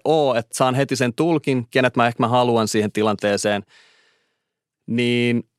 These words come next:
heittäisin arviolta ehkä kymmenen viisitoista minuuttia siihen prosessiin. Ja, ja sit jos on huono tuuri niin, että, että menee säädöksi, niin se menee helposti tunti yhteen tilaukseen. Ja vaikka tapaaminen olisi viisitoista minuuttia, se itse tulkkaustilaisuus, mutta tulkin tilaamiseen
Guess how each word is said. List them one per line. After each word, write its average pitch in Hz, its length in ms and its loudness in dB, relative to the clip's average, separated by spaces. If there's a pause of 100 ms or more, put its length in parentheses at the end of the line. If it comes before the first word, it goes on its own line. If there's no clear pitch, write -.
(140)
heittäisin 185 360 2
arviolta 143 360 4
ehkä 135 160 -2
kymmenen 131 380 0
viisitoista 120 440 0
minuuttia 147 580 0 (100)
siihen 131 280 -2
prosessiin. 113 640 -2
Ja, 110 300 2
ja 127 180 0
sit 143 240 -2
jos 143 160 0
on 196 60 2
huono 170 240 2
tuuri 127 480 0
niin, 123 180 2
että, 113 360 0
että 123 200 -2
menee 131 220 2
säädöksi, 113 420 0
niin 107 60 -2
se 120 80 -4
menee 165 160 0
helposti 127 360 -2
tunti 107 440 -2 (260)
yhteen 98 320 -6
tilaukseen. 92 580 -4 (1300)
Ja 123 320 2
vaikka 123 480 -2
tapaaminen 143 380 0
olisi 139 120 -4
viisitoista 131 360 -2
minuuttia, 98 440 -4
se 113 100 0
itse 117 160 0
tulkkaustilaisuus, 117 920 -2
mutta 104 180 -10
tulkin 127 380 -2
tilaamiseen 107 520 0